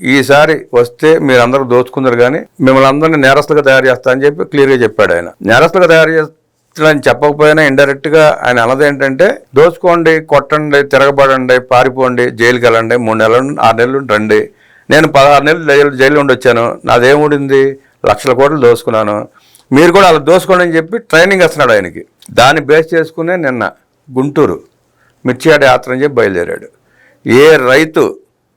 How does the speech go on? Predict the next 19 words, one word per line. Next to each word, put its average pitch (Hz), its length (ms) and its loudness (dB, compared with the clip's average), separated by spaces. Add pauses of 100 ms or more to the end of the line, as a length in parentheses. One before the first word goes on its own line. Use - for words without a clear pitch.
(180)
ఆయన 117 180 0
కోరల, 113 460 0 (360)
"వైసీపీ 156 400 0
పార్టీని 131 580 0
మీరు 135 260 0
వచ్చి 117 280 0
మాకు 139 240 0
అండగా 127 280 0
నిలబడండి, 123 520 2
లేకపోతే 143 680 -4
మా 127 140 2
మద్దతు 123 280 2
ధరకి 143 560 0
అండగా 131 200 -2
నిలబడని" 131 420 0
చెప్పి 143 220 0
ఏ 127 200 4
రైతు 135 300 0
కోరల. 98 440 0